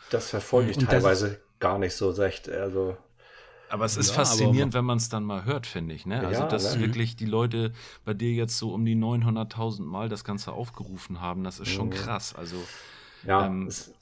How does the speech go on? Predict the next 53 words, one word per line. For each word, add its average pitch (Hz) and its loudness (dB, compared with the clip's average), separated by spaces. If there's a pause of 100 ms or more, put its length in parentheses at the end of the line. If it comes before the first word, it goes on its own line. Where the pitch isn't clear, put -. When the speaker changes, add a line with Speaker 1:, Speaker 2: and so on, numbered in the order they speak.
Speaker 1:
ist 110 -2
Speaker 3:
wenn 98 2
Speaker 1:
auch - -4
ein 131 -2
bisschen 120 -2
schade, 101 2
äh, 123 2
dass, - 2
äh, 107 -4
ich - -4
hab 123 0
den 98 0
Kanal 98 0
ja 117 4
schon - 0
fast - -4
zehn 85 -2
Jahre, 92 -2
glaub 131 -2
ich, - -10
Speaker 3:
Ja. 98 -4
Speaker 1:
so. 110 -4 (380)
Und - 0
ich - -2
hab 107 0
da 104 6
anfangs 113 0
mal 95 4
so 113 2
ein, 104 -2
zwei 87 -2
Videos 95 0
hochgeladen 85 0
und, 92 -6
äh, 87 -4
danach 92 -2
lag, 92 2 (180)
lag 98 -2
der 98 -2
Kanal 90 -2
jahrelang 95 0
brach, 104 -2
ne? 98 -6
Und 95 -6
dann 90 -2 (640)
Speaker 2:
Mhm. 113 0
Speaker 1:
den 110 4
quasi 120 6
Speaker 2:
Ja, 104 6
ja. - 2
Speaker 1:
wieder - 6
zu - -2
beleben. 104 4